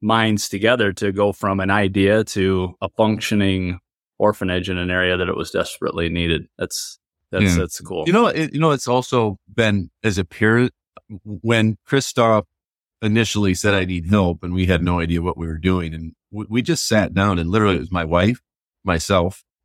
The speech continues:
Speaker 2: Christoph, and my younger daughter. And at the time, my daughter would have been nineteen, and, uh, she did more work than anybody to set it up. Uh, she set up the website. She figured out how to set up the sponsorship so that we could receive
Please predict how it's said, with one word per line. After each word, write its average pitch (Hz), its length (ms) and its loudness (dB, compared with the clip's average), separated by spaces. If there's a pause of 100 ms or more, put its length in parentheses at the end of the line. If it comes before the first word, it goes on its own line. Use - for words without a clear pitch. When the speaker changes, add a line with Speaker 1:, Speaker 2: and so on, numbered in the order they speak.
(120)
Speaker 2:
Christoph, 95 580 0 (220)
and 95 140 2
my 90 100 4
younger 92 320 2
daughter. 82 380 0 (380)
And 90 320 4
at 92 140 2
the 92 80 -4
time, 104 400 2
my 98 280 2
daughter 95 520 2
would 92 180 -8
have 80 100 -12
been 90 340 -2
nineteen, 87 580 -2 (360)
and, 85 520 2 (340)
uh, 82 280 2
she 135 480 -2 (400)
did 107 180 2
more 101 300 4
work 98 240 0 (140)
than 82 120 2
anybody 82 520 0 (140)
to 87 100 -8
set 85 220 0
it 78 100 -4
up. 82 200 -4 (180)
Uh, 80 220 -6
she - 160 -10
set 92 180 0
up 90 140 -2
the 90 80 -6
website. 90 520 0 (480)
She - 160 -10
figured 95 260 4
out 92 220 2
how 95 280 2
to 87 400 -2
set 92 200 0
up 87 140 -2
the 82 80 -12
sponsorship 92 600 -2
so - 100 -6
that 85 120 0
we 78 80 -6
could 82 220 -4
receive 85 540 -2